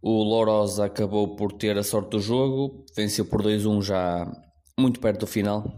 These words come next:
Acabou por ser mais feliz, mas a vitória parece-me que foi justa. Acabou por ter um maior controle do jogo, mais posse de bola, mais tempo no meio campo do, do Lessa,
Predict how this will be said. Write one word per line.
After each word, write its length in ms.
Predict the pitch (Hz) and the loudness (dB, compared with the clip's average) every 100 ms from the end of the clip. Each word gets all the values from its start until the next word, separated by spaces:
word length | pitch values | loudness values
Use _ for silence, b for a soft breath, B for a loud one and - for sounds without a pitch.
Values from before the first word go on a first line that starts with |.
| - _ _ _ _ _ _ _ - | -14 _ _ _ _ _ _ _ -12
Acabou 320 | - 113 131 131 | -8 0 2 2
por 120 | - | 2
ser 100 | 127 | 2
mais 200 | 120 123 | 0 0
feliz, 360 | 117 113 117 | 0 0 2
mas 240 | 117 117 110 | 2 2 2
a 60 | |
vitória 340 | 110 107 110 107 | 0 2 2 2
parece-me 360 | 107 107 107 | 2 0 0
que 40 | - | -2
foi 120 | 104 | 0
justa. 360 | 110 98 - 95 B B B B | 0 0 -4 -14 B B B B
Acabou 320 | 98 110 107 | -4 0 0
por 140 | 92 104 | -2 -4
ter 160 | 107 | -2
um 80 | 104 | 0
maior 180 | 104 104 | 2 0
controle 340 | 107 98 107 | -2 0 0
do 60 | 98 | 0
jogo, 520 | 101 127 131 127 131 B B B B - | 0 0 0 -2 -10 B B B B -4
mais 240 | 101 101 | -2 0
posse 240 | - 104 | -2 -4
de 60 | - | 0
bola, 280 | 107 113 107 | 2 2 2
mais 300 | 104 107 101 | 2 0 -2
tempo 300 | 110 104 104 | -2 -2 0
no 80 | 104 | 2
meio 200 | 104 101 | 2 0
campo 340 | 104 98 95 | 0 0 -2
do, 600 | 98 101 98 92 90 - - | -2 0 2 0 -2 -6 -4
do 160 | 98 | 0
Lessa, 420 | 104 117 110 113 | 2 2 0 -4